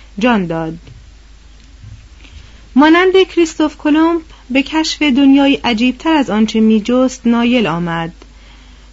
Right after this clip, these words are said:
جواهراتی که یافت قرن‌های بسیار کهنه‌تر از عصر پریاموس و هکابه بود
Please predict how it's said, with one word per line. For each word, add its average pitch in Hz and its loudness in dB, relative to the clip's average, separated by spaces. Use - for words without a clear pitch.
جواهراتی 285 2
که 277 -4
یافت 262 -2
قرن‌های 247 2
بسیار 285 -2
کهنه‌تر 233 -4
از 233 -4
عصر 226 -4
پریاموس 220 -2
و 214 0
هکابه 240 -2
بود 170 -6